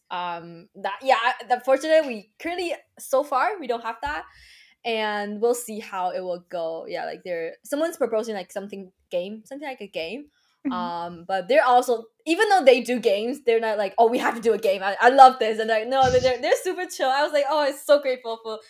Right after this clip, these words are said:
Speaker 1: for meeting those people." And yeah, we'll see. It's, I would say it's better, um, than I expected when, before I, we had a call.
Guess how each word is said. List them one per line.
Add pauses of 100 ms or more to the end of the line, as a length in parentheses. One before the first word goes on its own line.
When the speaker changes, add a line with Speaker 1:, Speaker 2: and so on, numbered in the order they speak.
(180)
Speaker 1:
for
meeting
those
people."
And (160)
yeah,
we'll
see.
It's, (680)
I
would
say (160)
it's (260)
better, (460)
um,
than
I
expected
when,
before
I,
we
had
a
call.